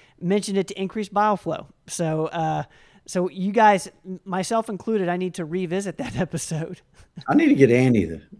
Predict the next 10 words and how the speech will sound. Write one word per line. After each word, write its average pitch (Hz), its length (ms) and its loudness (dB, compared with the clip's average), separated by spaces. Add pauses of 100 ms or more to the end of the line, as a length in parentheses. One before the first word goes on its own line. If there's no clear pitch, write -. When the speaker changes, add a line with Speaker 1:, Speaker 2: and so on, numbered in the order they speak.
Speaker 2:
Andy 131 380 4
and, 104 220 4
uh, 98 320 0 (440)
Lucas 120 440 0
to, 104 260 -10 (220)
to 107 120 -4
go 110 200 2
over 101 180 2
that 95 280 -2
one. 85 220 -10